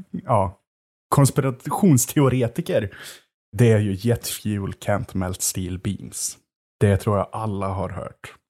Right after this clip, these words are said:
även de som inte är insatta i det. Och det finns ju såklart ett motargument mot det här, och det är att, eh, jetbränslet skulle inte behöva smälta balkarna i World Trade Center för att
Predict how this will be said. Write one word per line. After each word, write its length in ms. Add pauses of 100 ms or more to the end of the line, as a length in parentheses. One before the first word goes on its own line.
även 260
de 160
som 160
inte 240
är 20
insatta 520
i 80
det. 140 (760)
Och 80
det 60
finns 460
ju 60
såklart 500 (460)
ett 240
motargument 720
mot 160
det 80
här, 320
och 80
det 140
är 100
att, 360
eh, 140 (840)
jetbränslet 1120 (240)
skulle 320
inte 160
behöva 840
smälta 640
balkarna 720 (120)
i 200
World 300
Trade 200
Center 400
för 380
att 260